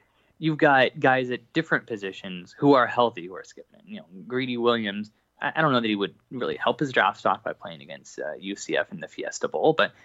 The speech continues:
he just said, "Nah, I, I'm, I'm good. I don't need it." Um,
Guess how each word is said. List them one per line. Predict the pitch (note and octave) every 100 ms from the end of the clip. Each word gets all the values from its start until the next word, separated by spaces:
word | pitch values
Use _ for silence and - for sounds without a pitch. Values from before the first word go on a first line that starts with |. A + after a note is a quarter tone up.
| -
he | G#3
just | G3
said, | G3 F#3
"Nah, | G3 F3 D#3 -
I, | E3
I'm, | F3 F3+ D#3+
I'm | D#3+
good. | E2 D2+
I | G#2
don't | E2
need | -
it." | _ _ _ _ -
Um, | A#2 A2 G2+